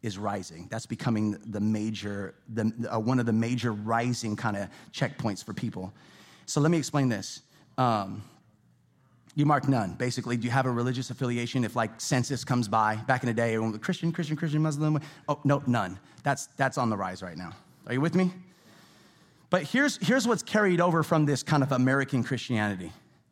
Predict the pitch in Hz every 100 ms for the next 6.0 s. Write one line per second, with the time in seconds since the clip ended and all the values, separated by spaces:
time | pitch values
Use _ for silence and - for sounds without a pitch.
0 | _ _ _ _ _ _ _ _ _ -
1 | 170 151 160 139 - 120 107 - 127 147
2 | - 135 185 180 190 - 120 - 147 180
3 | - - _ _ _ _ _ _ _ _
4 | _ _ _ _ _ _ _ _ - _
5 | _ _ _ _ _ _ _ 117 131